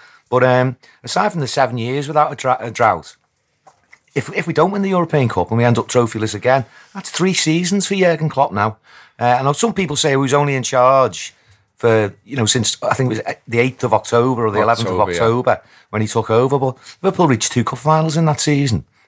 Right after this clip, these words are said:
Speaker 1: And okay, they didn't win them. I, I haven't really got any, any issue with that. You can lose cup finals. Every, every, everyone loses cup finals. Liverpool managers in the past have lost cup finals. But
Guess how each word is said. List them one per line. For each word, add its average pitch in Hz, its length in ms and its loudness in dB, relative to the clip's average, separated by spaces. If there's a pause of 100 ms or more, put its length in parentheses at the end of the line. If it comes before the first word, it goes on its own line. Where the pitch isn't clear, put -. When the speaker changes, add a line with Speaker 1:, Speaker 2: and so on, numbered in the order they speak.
Speaker 1:
And 120 100 0
okay, 123 200 0
they 104 120 0
didn't 101 240 -4
win 98 120 -2
them. 107 100 -4
I, 170 180 -2
I 175 140 2
haven't 139 160 0
really 110 180 -8
got 107 100 -2
any, 92 260 -2
any 104 220 -2
issue 113 240 -2
with 110 140 -6
that. 87 240 0 (180)
You 113 120 -10
can 113 140 0
lose 113 240 2
cup 113 180 -4
finals. 101 420 0
Every, 110 240 -2
every, 117 300 -4
everyone 107 340 2
loses 104 320 0
cup - 160 -10
finals. 92 520 0 (440)
Liverpool 117 340 -2
managers 95 380 -2
in 92 80 -8
the 92 60 -8
past 107 260 -4
have 107 100 -12
lost 104 200 -8
cup 101 120 -12
finals. 104 380 0 (440)
But 117 200 0